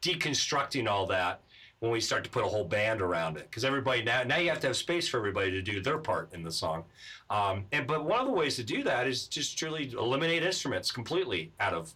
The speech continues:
out of parts of a song and let something else kinda take the lead on it, which in, in, for this song, it winds up being all of a sudden we drop out and you just hear that wah guitar. And it, but it, because of that effect too, it feels like we're starting to build back up into crescendos again. Um,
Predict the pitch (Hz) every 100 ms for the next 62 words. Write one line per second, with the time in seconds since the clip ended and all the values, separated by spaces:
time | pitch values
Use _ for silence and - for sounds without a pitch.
0 | - 107 92 90 - - 117 - 107 98
1 | - 95 95 - - - - 117 110 131
2 | 135 139 117 117 120 104 131 101 120 117
3 | 101 104 123 113 92 82 87 101 95 -
4 | 101 95 98 104 92 92 - 98 160 -
5 | 107 98 92 95 92 92 80 92 90 87
6 | - 90 90 95 90 95 92 98 92 110
7 | 104 - 113 95 87 87 95 92 90 92
8 | 82 - 104 110 87 - - - - 117
9 | 113 107 - 120 113 107 120 110 135 127
10 | 117 98 92 160 151 - 151 131 107 -
11 | - - 135 120 110 104 113 110 104 -
12 | 113 101 95 110 104 101 98 113 110 101
13 | 95 98 92 104 101 98 92 90 80 80
14 | - - - - 104 101 95 90